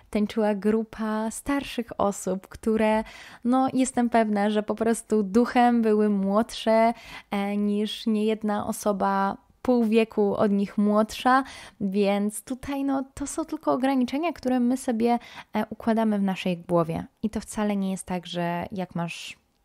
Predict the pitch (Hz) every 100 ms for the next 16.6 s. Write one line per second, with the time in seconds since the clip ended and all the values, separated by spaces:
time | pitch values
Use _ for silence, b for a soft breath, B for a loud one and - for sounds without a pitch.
0 | - 240 190 - 185 165 170 - 170 165
1 | 165 160 165 160 202 - 202 - 185 190
2 | 185 - 185 170 - 180 180 170 175 170
3 | 175 165 175 B B B 190 196 180 -
4 | 175 - 190 - 175 165 - 180 175 170
5 | 180 160 - 170 - 160 160 - _ b
6 | b b 277 285 185 180 165 165 - 165
7 | 160 - 165 - 214 247 B B B 185
8 | 175 180 - 196 185 180 175 180 - -
9 | 175 170 175 165 - 170 160 160 156 -
10 | 190 202 202 - 214 190 180 180 - -
11 | 185 185 - - 180 180 170 170 160 B
12 | B B B - 170 165 165 165 175 -
13 | 190 185 175 175 175 196 220 214 - 190
14 | 185 214 - 185 196 196 - 196 - -
15 | 202 208 - - 180 175 190 190 190 -
16 | - 190 - 170 165